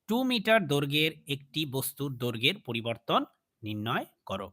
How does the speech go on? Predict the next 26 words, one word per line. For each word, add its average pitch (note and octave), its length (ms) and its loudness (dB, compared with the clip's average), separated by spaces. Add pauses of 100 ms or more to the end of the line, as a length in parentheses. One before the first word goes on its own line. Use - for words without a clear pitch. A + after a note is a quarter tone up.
(800)
<clears throat> - 440 -2
So, C#3+ 80 -10
আলোর C#3+ 300 2
বেগটা C#3+ 280 4
আমরা C#3 160 4
মুখস্থ C#3 320 -2
এটা C#3+ 140 2
লিখে C3 200 0
ফেলবো, C#3+ 260 -2 (460)
three F3+ 200 0
into F#3 120 -2
ten E3 140 -4
to D#3 40 -2
the D#3 80 -4
power D3+ 240 4
eight G3+ 280 2 (600)
meter C#3+ 200 4
per D3 140 4
second। A3+ 420 0 (440)
আর A#2 120 4
বস্তুর G3 380 2
বেগ E3+ 240 4
দেওয়া D#3 220 8
আছে F#3 220 2
আলোর E3+ 360 6
বেগের G#3+ 260 4